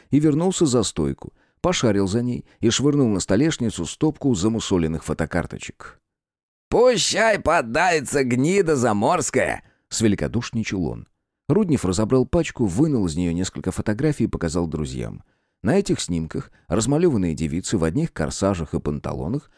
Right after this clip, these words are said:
позировали в похабных позах на фоне той самой стены, кое украшало нетленное творение Петрухи Шнурка.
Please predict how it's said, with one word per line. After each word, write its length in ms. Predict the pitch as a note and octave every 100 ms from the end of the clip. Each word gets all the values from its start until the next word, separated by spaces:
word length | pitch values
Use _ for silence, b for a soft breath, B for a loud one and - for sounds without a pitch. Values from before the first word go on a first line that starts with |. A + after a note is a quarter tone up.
| _ -
позировали 540 | C3+ D#3+ G#3 C#3 G2
в 100 | -
похабных 600 | - - G2 A1+ G#1+ -
позах 400 | F2+ C3 D#3+ -
на 140 | F2
фоне 340 | C#2+ A2+ D3+ D3+
той 280 | - A#2+ G2
самой 380 | - C#2+ B1+
стены, 480 | B1 - G#1 F2 C#3+ b b
кое 200 | - C3
украшало 580 | F2+ D#2 F2+ F#2 F3 E3+
нетленное 600 | D3 B2 - G#2 D2 A1+
творение 520 | - E2 A2+ E3 D#3
Петрухи 540 | D3 G#2 - E2 D#2 C#2+
Шнурка. 520 | - D2 A#1+ C#2 -